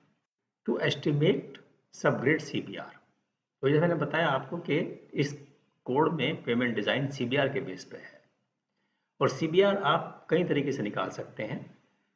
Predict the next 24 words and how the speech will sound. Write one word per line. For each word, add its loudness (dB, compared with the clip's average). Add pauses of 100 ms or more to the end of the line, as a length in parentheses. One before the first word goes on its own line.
(460)
एक्चुअल 0
सीबीआर 2
टेस्ट -2
करके 2
laboratory 0
में, -6 (840)
या 4
based 2
on 0
soil 0
classification, 0 (1800)
या 4 (220)
using 2
the 0
equations 2 (100)
for 4 (120)
plastic 0
and 0
non-plastic -2
soil। -14 (1120)
पर 6
हमेशा 6
याद 4
रखें -2